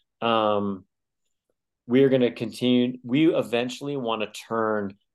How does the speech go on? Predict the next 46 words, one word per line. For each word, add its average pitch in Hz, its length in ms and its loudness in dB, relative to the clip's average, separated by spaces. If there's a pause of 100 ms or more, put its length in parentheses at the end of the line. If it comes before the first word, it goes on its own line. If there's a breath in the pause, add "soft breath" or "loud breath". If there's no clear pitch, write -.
(580)
our 110 180 2
teams 113 420 -6
into 101 320 -2
a 95 40 0
league. 92 460 -6
We 123 200 2
wanna 139 300 2
clean 123 340 -2
it 110 120 0
up 107 180 0
so 107 240 -4
much 104 320 -6
here 110 420 -2 (200 soft breath)
that 104 120 -4
we 113 100 -2
wanna 107 280 0
invite 101 440 0
churches 101 800 -2
and 90 160 -12
recovery 98 720 -2
centers 98 680 -4
and 90 200 -10 (240 loud breath)
people 113 360 0
in 101 80 -2
recovery 101 560 -2
and 104 80 -6
just 95 180 -12
build 113 220 2
our 120 140 2
own 127 160 0
league 156 220 -2
off 104 240 0
of 95 120 -10
it. 95 140 -6
You 123 160 -2
have 156 160 0
to 151 80 -2
have 135 120 -2
an 139 80 -8
understanding. 139 440 -4
We 107 80 -4
don't 104 200 0
drink, 120 280 -4
we 113 100 -6
don't 101 180 -4
use, 113 380 -4